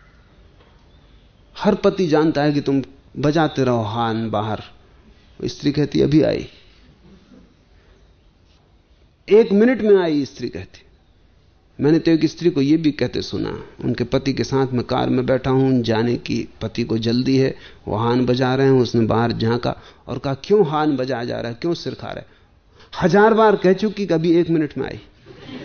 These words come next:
हजार बार, और अभी एक मिनट पूरा नहीं हुआ। क्या कारण होगा स्त्री को इतना ज्यादा दर्पण के सामने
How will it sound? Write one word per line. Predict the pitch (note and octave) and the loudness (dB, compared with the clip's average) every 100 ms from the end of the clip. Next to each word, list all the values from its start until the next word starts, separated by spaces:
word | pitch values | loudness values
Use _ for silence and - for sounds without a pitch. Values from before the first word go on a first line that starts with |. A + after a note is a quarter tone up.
| - - - - - - - D#2 - - - - - - - - - - - - - - - - | -16 -16 -16 -16 -16 -14 -14 -14 -16 -16 -16 -18 -18 -18 -20 -20 -20 -20 -20 -20 -20 -20 -14 -4
हजार | D3 F3 F#3 D#3+ | 0 2 2 2
बार, | D3 A3+ G3+ - - - - - - - E5 - D#5 - - - - - - - - - - | 0 0 -2 -8 -20 -20 -20 -20 -20 -20 -20 -20 -20 -20 -20 -20 -20 -20 -20 -20 -20 -16 -6
और | D3 | -2
अभी | D#3 E3+ | 4 6
एक | F3+ | 6
मिनट | G3+ G#3 G#3 | 4 2 2
पूरा | G3+ B3+ | 0 0
नहीं | C4 A3 | 0 -2
हुआ। | D3 - - - - - - - - - C4+ _ _ _ _ _ _ _ _ _ _ _ _ _ _ _ _ - - | -6 -10 -18 -20 -20 -20 -20 -20 -20 -20 -20 _ _ _ _ _ _ _ _ _ _ _ _ _ _ _ _ -20 -8
क्या | - G3 | 0 0
कारण | G3+ G#3 A#3 A3 | 2 2 2 2
होगा | D#3+ A#2+ F2+ - - | 2 0 0 -4 -8
स्त्री | D3+ - C#3+ | -8 -2 -2
को | C#3 C#3+ - | 0 -2 0
इतना | D3+ C#3+ C#3 | 0 2 2
ज्यादा | C3+ C3 C#3 B2+ - - | 2 2 0 -2 -6 -12
दर्पण | A#2+ B2 - C3 | -4 -4 0 0
के | B2+ A#2+ | 0 -2
सामने | - A#2+ C3 B2+ | -2 0 2 0